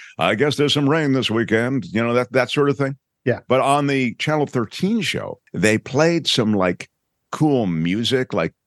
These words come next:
Speaker 1: just the same music they played, but it was kinda, like, upbeat rock and rollish sort of thing. And they had an animation, spinning animation, and they just come to me at the map. So I told the director, "Hey, when you come to me, just leave the music up.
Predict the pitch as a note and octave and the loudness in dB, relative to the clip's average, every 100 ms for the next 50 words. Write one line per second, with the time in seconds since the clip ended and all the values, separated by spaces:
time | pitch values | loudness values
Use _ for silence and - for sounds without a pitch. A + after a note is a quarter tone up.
0 | _ - A3+ - D#3 - G3+ G#3 E3 A#2+ | _ -4 -4 -4 -4 0 2 4 4 2
1 | A#2 A2+ G2+ A2+ G#2+ - - C3+ B2+ - | 2 -2 0 0 0 -2 0 0 0 -2
2 | D3+ G#2+ D2 D2 _ G#2 - E2 F#2+ - | -2 0 -2 -4 _ -4 -4 -6 -6 -6
3 | _ _ D#2+ - D2+ D#2+ E2+ E2+ D#2 - | _ _ -4 -2 -2 2 2 2 0 0
4 | D#2+ D#2 G2+ E2+ F2 - - G2 G#2 G2 | 0 0 0 0 -2 -8 -6 0 2 2
5 | A2+ G#2+ G#2 - A#2 B2+ G2+ C3 C3+ G2 | 0 0 -2 -2 0 2 2 0 0 -2
6 | G#2 - B2+ B2 A#2 A2+ B2+ C3 A2 G2+ | -2 -2 -2 -2 0 0 0 0 -2 -2
7 | G2 - C3 C3 A#2 F#2+ F#2+ B2+ C#3+ E3+ | -2 -2 -2 0 0 0 -2 0 -2 -2
8 | - _ - A2+ A#2 D#3 D#3 B2+ G#2+ B2+ | -6 _ -2 0 0 2 2 2 0 0
9 | D#3 - G#2 C#3 - _ D3 D#3 D#3+ F#3+ | 0 -2 -2 -2 -4 _ 2 2 2 2
10 | F3+ D#3 B2+ A#2+ - F3+ F3+ D3 C3 G#2 | 2 2 2 -2 -4 -2 0 0 2 2
11 | G2 E2+ D#2+ D2+ | 0 -2 -2 -4